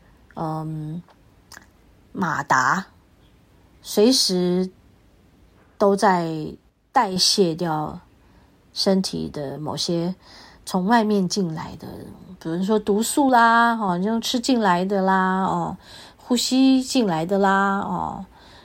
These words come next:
然后这个空气，呃，粘在身上的啦，是不是他们里面都有一个，我们讲马达也好，应该是说燃烧一个锅炉。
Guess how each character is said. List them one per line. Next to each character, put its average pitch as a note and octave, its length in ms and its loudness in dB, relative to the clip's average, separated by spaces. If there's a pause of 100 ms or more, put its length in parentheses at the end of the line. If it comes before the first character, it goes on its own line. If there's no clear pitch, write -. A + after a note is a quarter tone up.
然 F3+ 140 -4
后 F#3+ 440 0
这 F#3 200 -2
个 F3 160 -4
空 B3+ 260 -2
气， G#3 720 0
呃， E3+ 380 0
粘 F3+ 160 -2
在 A#3 160 2
身 B3 220 -6
上 A#3+ 260 0
的 E3 140 -6
啦， E3+ 320 -6 (920)
是 - 220 -2
不 C#4+ 60 0
是 C4+ 60 -2
他 C#4 140 2
们 C4 300 2
里 F#3+ 100 0
面 F#3+ 280 0
都 F#3+ 180 2
有 D#3+ 240 0
一 C#3+ 140 -6
个， F3+ 260 -4 (260)
我 - 80 -8
们 C#4+ 120 0
讲 F#3 340 -2 (220)
马 F3+ 400 -4
达 D#3 340 2
也 E3 140 0
好， - 200 -6
应 G3 80 -4
该 C4 160 2
是 C4 140 -4
说 B3 280 2
燃 G3+ 380 -2
烧 C4 460 2 (600)
一 A#3 80 -2
个 A3+ 100 -2
锅 C4 280 4
炉。 F3+ 320 0